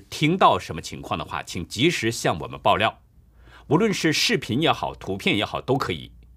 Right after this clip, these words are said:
爆料的时候呢，请用简单的文字介绍一下事情发生的时间和地点，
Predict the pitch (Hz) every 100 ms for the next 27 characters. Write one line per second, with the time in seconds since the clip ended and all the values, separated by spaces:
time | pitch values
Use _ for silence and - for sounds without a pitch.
0 | - - - - - 190 175 208 131 110
1 | 92 101 82 71 - - - - 110 101
2 | 147 127 107 - 107 76 107 143 104 98
3 | - 98 - 170 - 67 80 92 76 -
4 | - 131 92 85 107 104 104 92 85 -
5 | - 113 127 139 139 139 139 113 196 165
6 | 67 -